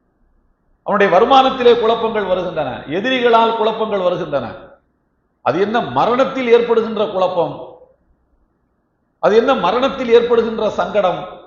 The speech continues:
என்று கேட்டால், தீய மரணங்கள், இடிபாடுகளிலே சிக்குவது, ஹராமான வேலைக்கு செல்கிற போது ஏற்படுகின்ற மரணம், அனாவசியமான செயல்பாடுகளில் ஈடுபடுகின்ற போது ஏற்படுகின்ற மரணம்,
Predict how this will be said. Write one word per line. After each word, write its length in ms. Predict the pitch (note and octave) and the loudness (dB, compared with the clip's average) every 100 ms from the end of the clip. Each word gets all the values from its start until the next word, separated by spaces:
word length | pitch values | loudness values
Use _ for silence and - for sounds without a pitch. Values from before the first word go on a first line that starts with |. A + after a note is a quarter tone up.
| - _ - | -20 _ -8
என்று 220 | F3+ F3 | -6 -4
கேட்டால், 440 | D3+ D3+ C3+ B2+ A#2+ - - - _ | -4 -2 0 -2 -4 -10 -18 -20 _
தீய 320 | G3+ G#3+ F#3 | -12 -8 -6
மரணங்கள், 540 | A#2+ A2 G#2+ F#2 F#2 - _ _ _ _ _ _ _ _ _ _ _ _ _ | -6 -8 -10 -12 -16 -18 _ _ _ _ _ _ _ _ _ _ _ _ _
இடிபாடுகளிலே 720 | D#3 A3 G#3+ G#3 F#3 F3 D#3 | -6 2 4 4 4 0 -2
சிக்குவது, 520 | D3 D#3 - D#3 A#2 F#2 F2+ - - - _ _ _ _ _ - | -4 -8 -10 -8 -8 -10 -16 -20 -20 -20 _ _ _ _ _ -2
ஹராமான 580 | F3 G#3+ A#3 A#3+ B3 C4 A3 | 4 6 6 6 4 4 4
வேலைக்கு 360 | A#3 A#3 A3+ | 4 4 0
செல்கிற 360 | F#3 G#3+ A3 A3 | -4 -2 0 0
போது 160 | G3 G#3+ | 0 0
ஏற்படுகின்ற 520 | G3 G3 G3 F3 F3 E3 C#3 - - - | -2 -4 -6 -6 -2 0 0 -2 -12 -18
மரணம், 480 | B2 C3+ D3+ C3+ G2 - - - _ _ _ _ _ _ _ _ _ _ | -4 0 2 0 -6 -12 -20 -20 _ _ _ _ _ _ _ _ _ _
அனாவசியமான 840 | B2 F#3 B3 B3+ B3 B3+ A#3+ A#3 A3+ | 2 6 8 8 6 2 2 2 0
செயல்பாடுகளில் 680 | G3+ A3+ A3+ A3 A3 G#3+ G#3 | 0 2 4 2 2 -2 -4
ஈடுபடுகின்ற 500 | A#3 G#3+ G3+ G3 G3 | -2 0 -2 -2 -4
போது 220 | F#3+ F3+ E3 - - | -2 -2 -4 -8 -4
ஏற்படுகின்ற 580 | F#3+ F3+ F#3+ F3+ D#3+ C3+ | -4 -2 -4 -4 -4 -2
மரணம், 400 | B2+ C3+ A#2 | -2 -2 -4